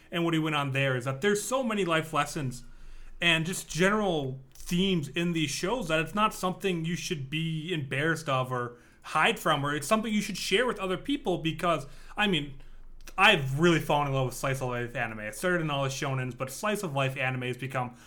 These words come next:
probably my favorite, um, category of anime,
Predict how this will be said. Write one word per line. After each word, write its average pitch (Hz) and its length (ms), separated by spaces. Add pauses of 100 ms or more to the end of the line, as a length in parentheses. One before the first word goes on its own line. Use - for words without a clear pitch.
(100)
probably 202 280
my 156 100
favorite, 170 580
um, 123 440 (500)
category 147 480
of 127 160
anime, 214 440